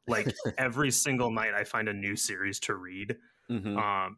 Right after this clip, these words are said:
Speaker 1: and I found this new one called Tur-, uh, Teenage Mercenary, where it's a boy who was in a plane crash with his parents.
Speaker 2: Oh, you mean
Speaker 1: And
Speaker 2: it's m-, uh, oh, yeah, keep going, keep going, sorry.
Speaker 1: What, what is it? Is it, is it a different name?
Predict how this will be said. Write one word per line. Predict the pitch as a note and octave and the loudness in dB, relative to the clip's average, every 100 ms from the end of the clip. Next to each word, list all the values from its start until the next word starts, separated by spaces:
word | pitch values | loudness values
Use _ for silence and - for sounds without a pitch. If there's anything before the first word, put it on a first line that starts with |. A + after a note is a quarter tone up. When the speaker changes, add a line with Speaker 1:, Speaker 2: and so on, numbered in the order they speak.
| - | -2
Speaker 1:
and | B2 | 0
I | A2+ | 2
found | C3+ C3 | 2 4
this | A#2 | 2
new | A#2 A#2 | 2 2
one | A#2 A2 G#2 | 2 2 0
called | A2+ G#2 G2 | -2 -2 -6
Tur-, | - B2 B2 - | -2 0 0 0
uh, | A2 G2+ | -2 -2
Teenage | - D#3+ D#3 C3+ A2+ | 0 2 4 2 -2
Mercenary, | A2 G#2+ G#2+ A#2 G2 F#2 F#2 - A#2+ _ _ _ _ - | -2 0 0 0 -2 -6 -8 -10 -12 _ _ _ _ -2
where | A#2+ | 2
it's | A#2+ A#2+ | 2 2
a | G#2+ | 0
boy | G2 C3 C3+ C#3+ | 0 2 4 4
who | C3 - A#2+ G#2+ G2 | 0 0 0 0 -4
was | A2+ A2 | -2 0
in | G2+ | -2
a | |
plane | - C3+ C3 | -2 0 2
crash | C3 A#2+ - | 2 0 0
with | G#2+ | -4
his | G2+ | -4
parents. | - C3 G#2+ F#2+ G2+ - - - - | -2 -4 -4 -6 -6 -6 -6 -10 0
Speaker 2:
Oh, | C3+ D#3+ D3+ | 6 8 8
you | C#3 D3+ | 8 6
mean | D3+ G#2 | 6 6
Speaker 1:
And | G2+ G#2+ - _ - | 2 -4 -10 _ -2
Speaker 2:
it's | B2 - G#2+ _ - | -2 -2 -12 _ -6
m-, | G#2 A2 _ - | -4 -4 _ -4
uh, | G#2+ G#2 F#2+ F#2+ - - | 0 0 2 0 -2 0
oh, | A#2 | 2
yeah, | G#2 | 2
keep | - A#2+ | -2 2
going, | A2 F#2 | 2 2
keep | - | -6
going, | F#2 F2 | -6 -4
sorry. | F2 E2+ - _ _ _ _ | -4 -4 -8 _ _ _ _
Speaker 1:
What, | D3 C#3+ D3 | 0 2 0
what | C#3 C#3 | 2 4
is | C3+ A#2 | 4 2
it? | G2 G#2+ | -2 -2
Is | A2+ | -2
it, | A#2+ A2 | -2 -2
is | A#2 | -2
it | A2 | 0
a | |
different | G2+ A2 C3 | 0 0 0
name? | C3+ | 0